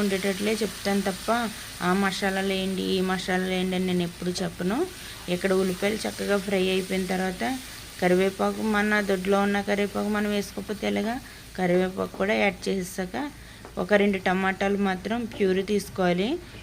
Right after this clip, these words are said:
ఉడకబెట్టక్కర్లేదు, డైరెక్ట్గా మిక్సీ కొట్టేయడమే. ముక్క ముక్కలుగా కూడా వేసుకోవచ్చు, లేదు గ్రేవీ చక్కగా బాగా ఉండాలి అనుకుంటే మాత్రం ఇలా ప్యూరీ చేసుకోవాలి. టమాటా ఫ్లేవర్ కూడా చక్కగా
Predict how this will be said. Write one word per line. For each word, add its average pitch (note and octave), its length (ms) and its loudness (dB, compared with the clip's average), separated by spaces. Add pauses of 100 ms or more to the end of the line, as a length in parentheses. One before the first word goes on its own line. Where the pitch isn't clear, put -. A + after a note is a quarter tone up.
(140)
ఉడకబెట్టక్కర్లేదు, A3 960 2 (160)
డైరెక్ట్గా F#3 460 2 (100)
మిక్సీ F#3 380 -2
కొట్టేయడమే. F#3 560 0 (2000)
ముక్క G#3 280 2
ముక్కలుగా A3 400 0 (100)
కూడా A3+ 240 4
వేసుకోవచ్చు, G#3+ 600 0 (540)
లేదు F#3+ 220 6 (100)
గ్రేవీ G3+ 360 8
చక్కగా G3+ 380 0 (500)
బాగా F#3 280 4 (100)
ఉండాలి G3+ 400 4
అనుకుంటే G3 500 0
మాత్రం G3 320 0
ఇలా G3 140 0 (100)
ప్యూరీ F#3 360 2
చేసుకోవాలి. F3+ 600 0 (1040)
టమాటా G#3 460 4
ఫ్లేవర్ G3 400 4
కూడా G#3 220 0
చక్కగా F#3+ 320 -2